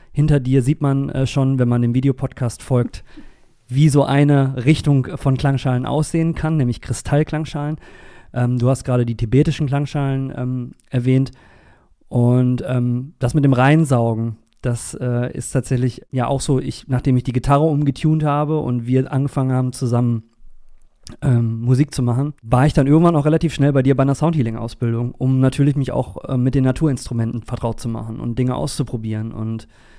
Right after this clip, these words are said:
zu lernen, wie bespielt man denn eigentlich Kristallklangschalen und eine tibetische Klangschale. Und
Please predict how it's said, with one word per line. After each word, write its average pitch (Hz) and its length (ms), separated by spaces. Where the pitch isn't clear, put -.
zu - 140
lernen, 131 380
wie 131 100
bespielt 170 280
man 147 100
denn 117 120
eigentlich 110 320
Kristallklangschalen 110 1000
und 120 320
eine 123 220
tibetische 139 460
Klangschale. 117 580
Und 120 360